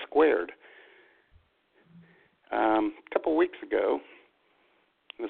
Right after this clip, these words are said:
part of our trade when she had to have some time off, part of it included me buying her a six-pack of this. I've never had it,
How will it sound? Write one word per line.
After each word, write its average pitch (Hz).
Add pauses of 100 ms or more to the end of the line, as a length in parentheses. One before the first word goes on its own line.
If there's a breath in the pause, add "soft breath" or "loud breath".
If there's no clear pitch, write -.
(120)
part 139
of 107
our 107 (180)
trade 127
when 104
she 98
had 110
to 87
have 113 (120)
some 104
time 113
off, 113 (440 loud breath)
part 220
of 196
it 165
included 147
me 147
buying 135
her 107
a 92 (160)
six-pack 139
of 131
this. 120 (760 loud breath)
I've 151
never 139
had 120
it, 120